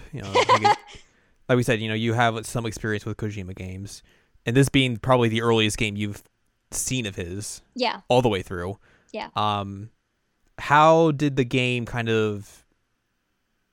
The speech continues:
Speaker 1: meet with your expectations? You know, maybe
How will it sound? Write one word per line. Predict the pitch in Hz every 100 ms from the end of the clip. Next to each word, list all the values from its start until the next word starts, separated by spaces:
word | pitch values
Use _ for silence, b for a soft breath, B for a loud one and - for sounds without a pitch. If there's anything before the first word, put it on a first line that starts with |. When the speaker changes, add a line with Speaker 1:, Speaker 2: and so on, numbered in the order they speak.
| _ _ _ _ _ _ _ _ -
Speaker 1:
meet | 110 117 117
with | 120
your | 117 110
expectations? | - 113 113 107 117 107 110 104 - - b b b -
You |
know, | 98 95 95
maybe | 95 101 98 98 95 92 92